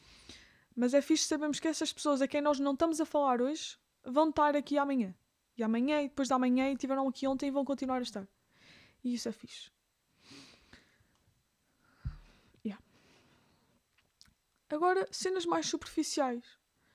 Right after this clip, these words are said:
que é o que, o que, pá, o que, o que até é fixe falar em conversa de café. Tenho duas cenas que, que gostava de falar com vocês.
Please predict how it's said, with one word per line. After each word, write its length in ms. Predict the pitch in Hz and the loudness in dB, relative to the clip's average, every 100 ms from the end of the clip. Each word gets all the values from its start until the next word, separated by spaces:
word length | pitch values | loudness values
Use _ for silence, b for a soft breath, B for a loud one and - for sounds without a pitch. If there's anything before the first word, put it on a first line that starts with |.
| _ _ | _ _
que 100 | - | -2
é 120 | 240 | 0
o 60 | 240 | 0
que, 560 | 233 - 247 247 247 247 | -4 -4 -2 0 -2 -2
o 120 | 240 - | -6 -8
que, 240 | 247 240 - - _ _ - | -6 -6 -8 -18 _ _ -2
pá, 140 | 240 | -2
o 80 | 220 | -2
que, 180 | - - | -6 -8
o 100 | 285 | -2
que 100 | 311 | -2
até 180 | 311 302 | 0 -2
é 60 | |
fixe 240 | - 294 - | 0 -4 2
falar 260 | 285 277 | 2 4
em 60 | 262 | 0
conversa 360 | 262 262 247 | -2 -4 -4
de 60 | 254 | -6
café. 300 | - - 214 _ _ B B B B B B B B B B B _ _ _ | -8 -10 -16 _ _ B B B B B B B B B B B _ _ _
Tenho 500 | 311 320 320 330 320 - | 4 4 2 0 -2 -2
duas 260 | 262 330 | 2 2
cenas 300 | - 330 311 | 0 -2 -4
que, 180 | - 294 269 254 | -4 -6 -6 -10
que 100 | 277 | -8
gostava 400 | 262 - 262 254 | -6 -4 -2 -4
de 60 | 254 | -4
falar 260 | 247 240 | -4 -4
com 180 | 240 233 | -4 -6
vocês. 540 | 226 226 277 302 - | -6 -8 -10 -10 -14